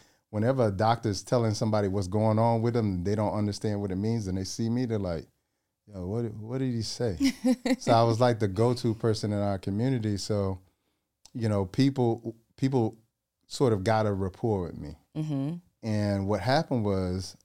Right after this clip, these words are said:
Speaker 1: I got really healthy very quick. Over sixty days, I lost forty-five pounds.
Speaker 2: Mm-hmm.
Speaker 1: And I had a new visible neckline. My skin looked different. I looked
Speaker 2: Mm-hmm.
Speaker 1: like ten years younger.
Speaker 2: Mm-hmm.
Speaker 1: And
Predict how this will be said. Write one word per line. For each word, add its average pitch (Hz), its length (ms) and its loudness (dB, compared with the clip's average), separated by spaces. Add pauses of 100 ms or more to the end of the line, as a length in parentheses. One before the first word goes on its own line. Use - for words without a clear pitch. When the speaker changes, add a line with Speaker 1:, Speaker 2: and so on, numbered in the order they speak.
(420)
Speaker 1:
I 113 200 2
got 95 520 0
really 110 260 2
healthy 113 340 2
very 92 260 0
quick. - 320 -4
Over 90 200 -2
sixty - 340 -6
days, 107 260 -2
I 98 60 0
lost 87 280 -4
forty-five 92 500 -4
pounds. 107 500 -4
Speaker 2:
Mm-hmm. 151 320 -4 (440)
Speaker 1:
And 101 340 0
I 95 100 0
had 95 120 0
a 90 100 0
new 107 220 2
visible 101 480 0
neckline. 120 1000 4 (180)
My 87 140 -10
skin 131 460 0
looked 123 240 0
different. 120 440 0
I 104 80 0
looked 110 220 2
Speaker 2:
Mm-hmm. - 100 0
Speaker 1:
like 101 320 0
ten 131 240 2
years 120 400 2
younger. 117 580 2 (260)
Speaker 2:
Mm-hmm. 156 400 -4
Speaker 1:
And 104 400 0